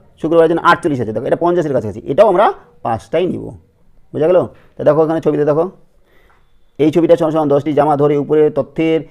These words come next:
কী ধরনের চিত্রলেখ পেতে পারি দেখি। এটা সমান সমান দশটি জামা পেলাম, ছাপ্পান্নটাকে আমরা কী ধরছি দেখো, দশ, বিশ, তিরিশ, চল্লিশ, পঞ্চাশ। এটার অর্ধেক নিচ্ছি, অর্ধেক মানে কি পঞ্চান্ন, কিন্তু আমাদের ছাপ্পান্ন আছে, তাহলে অর্ধেক নিতে হচ্ছে, আমাদের একটু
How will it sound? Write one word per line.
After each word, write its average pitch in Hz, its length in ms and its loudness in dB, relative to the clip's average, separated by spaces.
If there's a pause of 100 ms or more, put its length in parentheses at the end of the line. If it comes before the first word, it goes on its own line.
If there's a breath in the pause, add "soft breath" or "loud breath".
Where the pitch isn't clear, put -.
(160)
কী 185 180 -4 (260)
ধরনের 151 420 0
চিত্রলেখ 143 400 0 (120)
পেতে 143 220 -2
পারি 139 300 -2
দেখি। 127 280 -4 (640)
এটা 143 200 0
সমান 151 160 -2
সমান 143 140 -2
দশটি 135 240 0
জামা 156 180 0
পেলাম, 175 260 2 (300)
ছাপ্পান্নটাকে 185 580 4
আমরা 170 140 2
কী 160 100 -4
ধরছি 160 180 -2
দেখো, 160 200 2 (400 soft breath)
দশ, 156 420 6
বিশ, 156 360 0
তিরিশ, 156 320 -4
চল্লিশ, 160 320 -2
পঞ্চাশ। 135 440 -2 (340)
এটার - 140 -4
অর্ধেক 156 340 4
নিচ্ছি, 107 220 -10
অর্ধেক 156 260 0
মানে 185 120 -2
কি 202 120 -4
পঞ্চান্ন, 185 380 0 (460 soft breath)
কিন্তু 196 280 0 (300 soft breath)
আমাদের 156 280 0
ছাপ্পান্ন 151 380 -2
আছে, 107 160 -14
তাহলে 180 160 2
অর্ধেক 180 280 4
নিতে 185 220 -2
হচ্ছে, 151 180 -4
আমাদের 143 220 -6
একটু 123 220 -10